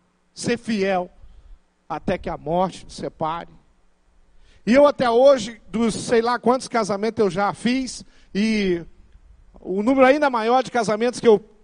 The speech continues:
que eu participei, que eu, eu estava lá, eu nunca vi alguém dizer não pra, na, na hora das promessas.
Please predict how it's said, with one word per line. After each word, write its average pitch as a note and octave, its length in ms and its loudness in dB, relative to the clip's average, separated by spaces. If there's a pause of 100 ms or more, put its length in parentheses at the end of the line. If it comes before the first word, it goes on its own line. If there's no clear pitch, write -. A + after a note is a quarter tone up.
(360)
que - 100 0
eu G3+ 60 2
participei, A#3 760 0
que G#3 140 -4
eu, F#3+ 200 -2 (400)
eu E3 120 -4
estava G#3+ 380 0
lá, A3+ 460 -2 (1800)
eu A#3+ 220 6
nunca C#4 440 2
vi B3+ 220 2
alguém B3 280 0
dizer A3 200 -2
não B3+ 240 0
pra, G3 160 -8
na, G#3 160 -4
na G#3 120 0
hora A#3+ 120 2
das G#3 160 0
promessas. G3+ 800 -4